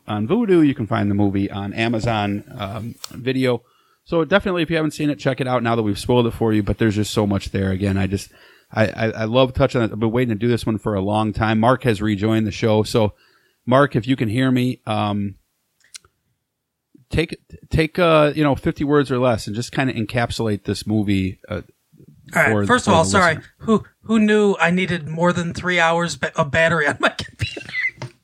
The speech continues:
Speaker 1: Yeah, no kidding. It's, welcome to Voice,
Speaker 2: But,
Speaker 1: welcome to the
Speaker 2: uh,
Speaker 1: Underground.
Speaker 2: so, yeah, I mean, I, I think it's an amazing movie about all different kinds of prejudices, uh,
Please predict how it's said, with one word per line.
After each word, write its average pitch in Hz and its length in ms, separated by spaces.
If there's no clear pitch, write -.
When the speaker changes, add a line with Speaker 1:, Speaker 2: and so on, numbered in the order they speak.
Speaker 1:
Yeah, 110 180
no 107 140
kidding. 95 400
It's, - 460
welcome 147 280
to 117 120
Voice, 120 180
Speaker 2:
But, 202 160
Speaker 1:
welcome 147 140
to 185 40
the 190 60
Speaker 2:
uh, 160 220
Speaker 1:
Underground. 117 480
Speaker 2:
so, 240 500
yeah, 226 280
I 185 120
mean, 208 200
I, 190 140
I 220 40
think 269 240
it's 196 320
an 196 100
amazing 185 520
movie 180 520
about 160 520
all 190 380
different 175 480
kinds 175 420
of 196 140
prejudices, 196 840
uh, 156 360